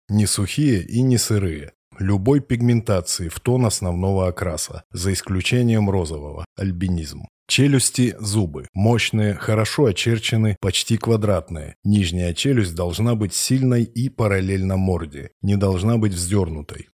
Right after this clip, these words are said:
Прикус ножницеобразный. Прямой прикус является недостатком.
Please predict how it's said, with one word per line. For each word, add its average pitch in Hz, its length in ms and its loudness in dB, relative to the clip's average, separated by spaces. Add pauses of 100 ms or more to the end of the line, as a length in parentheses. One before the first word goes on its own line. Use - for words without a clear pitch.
(120)
Прикус 127 480 0
ножницеобразный. 92 1120 -2 (160)
Прямой 101 340 2
прикус - 480 -4
является 104 540 0
недостатком. 90 840 -4